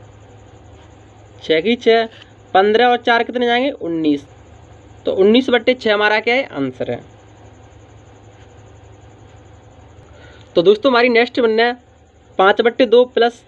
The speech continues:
चार बट्टे तीन प्लस चार बट्टे पाँच। जो दो बट्टे की संख्या, उनका एलसीएम लेंगे। तो बट्टे की संख्या कौन कौन सी है? दो, तीन, पाँच। तो सबसे पहले हम दो और तीन और पाँच का एलसीएम लेंगे।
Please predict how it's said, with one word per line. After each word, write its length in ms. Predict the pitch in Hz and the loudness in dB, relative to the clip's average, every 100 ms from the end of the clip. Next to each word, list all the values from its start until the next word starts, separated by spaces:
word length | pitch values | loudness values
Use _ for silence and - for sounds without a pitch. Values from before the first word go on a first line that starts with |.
| - | -2
चार 200 | 208 214 | 0 0
बट्टे 240 | 226 254 | -2 -4
तीन 300 | 247 233 240 | -4 -4 -2
प्लस 280 | 226 233 240 - | 0 0 0 -2
चार 200 | 208 214 | 0 0
बट्टे 200 | 214 - | -2 -4
पाँच। 320 | - 143 123 - - - - - - - - | -2 -4 -6 -16 -20 -20 -20 -20 -20 -20 -4
जो 80 | 196 | 2
दो 180 | 196 | 4
बट्टे 340 | 220 220 - 269 | 4 2 0 0
की 80 | 277 | 0
संख्या, 320 | 254 247 254 | 0 0 0
उनका 200 | 247 240 | 0 0
एलसीएम 280 | 226 262 240 | 0 0 0
लेंगे। 240 | 240 240 | 0 0
तो 140 | 233 | 0
बट्टे 240 | 208 202 247 | -2 -2 -2
की 60 | |
संख्या 240 | 269 254 254 | -2 -2 0
कौन 180 | 254 240 | 0 0
कौन 160 | 247 | -2
सी 180 | 247 247 | 0 0
है? 300 | 247 240 - - - - - - - | 0 -2 -14 -20 -20 -20 -20 -20 -20
दो, 320 | 160 185 240 254 | 0 4 4 4
तीन, 520 | - - 247 262 269 | -4 -2 2 2 0
पाँच। 440 | - 190 139 - - - | -2 -4 -4 -8 -18 -8
तो 60 | 180 | -4
सबसे 300 | - 214 262 | 0 0 2
पहले 220 | 247 254 | 2 2
हम 180 | 240 240 | 2 -2
दो 340 | 180 226 247 | 2 4 4
और 120 | 240 240 | 2 -2
तीन 260 | 233 240 | -4 -2
और 60 | 220 | -2
पाँच 280 | 220 214 - | 0 0 0
का 80 | |
एलसीएम 420 | 233 175 175 180 156 | 0 0 0 0 0
लेंगे। 280 | 139 131 | -2 -4